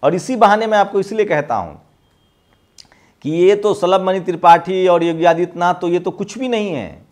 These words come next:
ये जातिवादी नहीं है उतने जितना आपको लगता है। इस देश का सबसे बड़ा जातिवाद इस देश का पूरा सिस्टम है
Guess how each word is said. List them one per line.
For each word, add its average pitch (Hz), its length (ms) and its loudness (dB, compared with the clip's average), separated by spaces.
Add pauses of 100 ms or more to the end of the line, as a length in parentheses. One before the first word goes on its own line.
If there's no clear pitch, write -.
ये 165 200 -2
जातिवादी 175 640 2
नहीं 196 280 -4
है 196 200 -2
उतने 180 300 -6
जितना 175 280 -4
आपको 170 200 -4
लगता 160 340 0
है। 139 80 4
इस 131 80 -4
देश 160 280 -6
का 175 160 -6
सबसे 190 500 -6
बड़ा 165 300 0
जातिवाद 156 720 2 (540)
इस 127 120 -6
देश 165 280 -2
का 165 120 0
पूरा 151 260 -2
सिस्टम 147 460 -10
है 80 160 -18